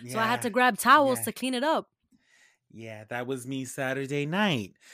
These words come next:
Speaker 2: 'Cause not only did I wash my car and clean it, I went out, did what I needed to do, and forgot that I left my, all four windows to my car. I left them down, like if I'm
Speaker 1: <gasps>
Speaker 2: in,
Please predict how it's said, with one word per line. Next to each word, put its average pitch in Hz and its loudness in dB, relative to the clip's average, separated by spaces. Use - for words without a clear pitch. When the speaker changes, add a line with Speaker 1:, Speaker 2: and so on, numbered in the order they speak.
Speaker 2:
'Cause 117 -8
not 160 -2
only 190 -2
did 156 -2
I 147 2
wash 160 0
my 147 -4
car 123 0
and 123 -6
clean 131 -8
it, 127 -4
I 120 -4
went 131 -6
out, 131 -2
did 135 0
what 165 2
I 165 0
needed 160 -2
to 156 -10
do, 127 0
and 127 -4
forgot 131 4
that 143 6
I 147 6
left 147 4
my, 165 2
all 156 10
four 233 10
windows 190 4
to 165 -4
my 151 4
car. 175 4
I 143 8
left 135 2
them 135 0
down, 131 4
like - 2
if 131 0
I'm 143 2
Speaker 1:
<gasps> - -
Speaker 2:
in, 139 0